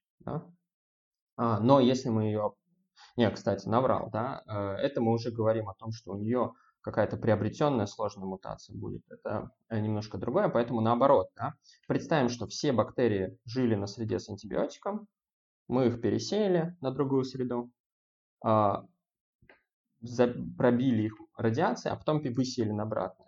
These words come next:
И не все из них вырастут. Собственно, так мы, может быть, поймём, что ген, который, а, ну, там изменился какой-то ген, который, а, позволял им выжить. Или, а, представим, что бактерия производит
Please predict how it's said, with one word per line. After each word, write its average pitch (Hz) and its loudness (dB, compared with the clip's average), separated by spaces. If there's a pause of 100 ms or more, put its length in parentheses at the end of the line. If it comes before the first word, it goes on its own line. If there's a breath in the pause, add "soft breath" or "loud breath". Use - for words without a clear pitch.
И 127 -2
не 123 4
все 139 0
из 117 0
них 113 0
вырастут. 107 -2
Собственно, - -6
так 123 -6
мы, 117 -2
может 104 -4
быть, 104 -6
поймём, 107 -4
что 98 -4 (200 loud breath)
ген, 117 2
который, 104 -6 (300)
а, 101 -2 (360)
ну, 131 0
там 127 4
изменился 120 2
какой-то - -8
ген, 190 -4
который, 110 -4 (120)
а, 101 -4
позволял 120 2
им 113 2
выжить. 104 -4
Или, 139 0 (380 soft breath)
а, 107 2
представим, 143 -2
что - -6
бактерия 131 2
производит 117 -2